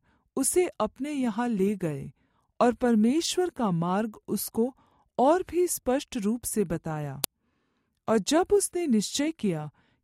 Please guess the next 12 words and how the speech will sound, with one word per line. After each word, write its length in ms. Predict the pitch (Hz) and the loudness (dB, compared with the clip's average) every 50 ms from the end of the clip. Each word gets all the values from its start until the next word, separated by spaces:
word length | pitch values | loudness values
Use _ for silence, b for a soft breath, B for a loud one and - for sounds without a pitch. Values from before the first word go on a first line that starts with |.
| - | -6
कि 100 | - 277 | -4 -4
पार 440 | 233 - - 226 214 226 262 302 320 | -4 -2 0 0 2 2 2 0 -2
उतरकर 800 | 466 - - 226 208 - - 180 170 156 - - 190 165 151 151 - _ _ _ _ _ _ - | -2 -4 -4 -6 -4 -2 -2 -2 -2 -2 -4 -4 -6 -6 -6 -8 -12 _ _ _ _ _ _ -2
अखाया 500 | 214 214 - - 196 202 196 214 254 294 | -2 -2 -2 -2 -4 -2 -2 -2 -2 -4
को 180 | - - 254 214 | -4 -4 -4 -4
जाए, 440 | 165 - 180 160 147 147 147 151 - _ _ _ _ _ _ _ - | -4 -4 -4 -4 -4 -6 -10 -14 -16 _ _ _ _ _ _ _ 0
तो 120 | 269 277 | 0 0
भाइयों 500 | 214 190 190 196 233 247 277 320 359 381 | 0 0 -2 0 0 0 2 2 0 0
ने 180 | 370 349 285 - - - | -2 -4 -6 -8 -8 -6
उसे 320 | 214 - - 269 262 247 | -6 -4 -4 -4 -4 -4
ढाढ़स 580 | 208 175 147 170 165 170 180 202 208 - - - | -4 -4 -4 -4 -4 -2 -2 -2 -4 -4 -4 -2
देकर 500 | 190 196 247 262 - - 165 151 147 | -2 0 0 -2 -4 -8 -8 -8 -8